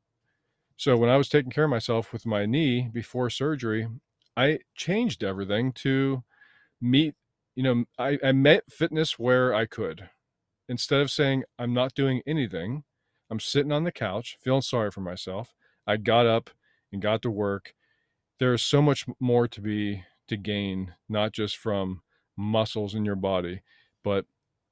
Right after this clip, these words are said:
especially as you're growing old, you wanna be able to get out of chair without assistance. You don't wanna have to use assist-, assistive devices to get around. You want to be able to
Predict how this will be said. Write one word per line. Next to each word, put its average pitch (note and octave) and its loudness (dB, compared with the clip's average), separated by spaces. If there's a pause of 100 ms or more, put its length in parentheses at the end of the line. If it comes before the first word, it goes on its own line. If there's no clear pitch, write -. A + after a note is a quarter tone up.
(380)
especially F3+ 0
as D#3 -2
you're C3+ 2
growing A#2 4
old, A2+ 0
you A#2 0
wanna C#3+ 4
be A2+ 0
able A#2 2
to G#2 -2
get G#2+ -2
out A#2 2
of G2 -6
chair A#2 -4
without A2+ -6
assistance. - -10 (180)
You A2+ -6
don't A2 0
wanna A#2+ -2
have A#2 -2
to A2 -6
use G#2+ -2
assist-, A#2+ -4 (100)
assistive A#2 -4
devices G#2 -2
to A2 -6
get G#2 -2
around. G2+ 0 (720)
You A2 -2
want A2 2
to B2 0
be A2 0
able G#2+ 4
to G2 -8